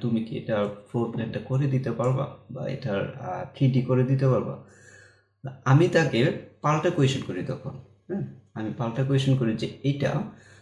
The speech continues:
যে "তোমাকে শুধুমাত্র ফ্লোর প্ল্যানটাই লাগবে না, আহ, থ্রি ডিটি লাগবে নাকি একদম কমপ্লিট সেট লাগবে?" তখন সে অবাক হয়ে যায়, "হ্যাঁ, এ, আহ, মানে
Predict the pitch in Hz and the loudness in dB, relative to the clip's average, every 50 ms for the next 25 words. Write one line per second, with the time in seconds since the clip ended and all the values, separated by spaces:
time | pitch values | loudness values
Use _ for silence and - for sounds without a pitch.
0 | _ _ 110 104 101 98 95 90 - - - - - _ - - _ _ _ - | _ _ -2 0 2 2 2 0 -2 -6 -10 -16 -20 _ -20 -20 _ _ _ 4
1 | 131 135 131 143 143 - - 139 139 139 139 139 135 - 160 143 127 - - - | 6 6 6 6 4 4 4 4 4 6 4 4 2 2 4 4 4 2 0 -8
2 | - - - 127 120 123 123 - 135 139 143 151 147 170 175 175 180 185 185 - | -14 -4 0 0 2 2 0 2 2 4 4 4 2 2 4 4 4 2 2 -2
3 | - 123 - - - _ 110 104 104 101 101 101 101 - - - 101 101 95 98 | -6 -6 -8 -10 -10 _ -4 -2 -2 0 0 -2 -4 -6 -6 -4 -4 -2 -4 -4
4 | - - - - 123 123 117 139 135 135 143 147 147 143 151 147 131 98 95 104 | -8 -12 -8 -2 0 0 2 2 0 2 2 2 2 4 4 2 2 0 2 0
5 | 101 - - 98 101 - - 117 - - 104 95 98 - - - - 127 135 135 | 0 0 0 -2 -2 -2 -4 -10 -10 -8 -8 -8 -8 -10 -12 -6 0 2 4 4
6 | 113 - - 135 131 135 135 127 120 - - - - 101 - - - - - - | 4 2 2 4 6 8 8 6 6 4 -2 -4 -4 -4 -4 -4 -6 -6 -6 -8
7 | - - 135 - - - - - - - 165 202 190 - - 175 156 143 131 135 | -10 -14 -14 -14 -16 -20 -20 -12 -10 -4 0 0 0 2 4 6 6 8 8 6
8 | 127 113 98 92 - - 113 131 160 214 - - - - - - 123 113 110 107 | 4 4 0 -2 -2 -4 -2 -2 -2 -2 -4 -8 -14 -20 -14 -6 -4 -2 0 2
9 | 101 98 98 95 95 - - - 135 - - | 2 2 2 0 -2 -4 -6 -6 -4 -4 -4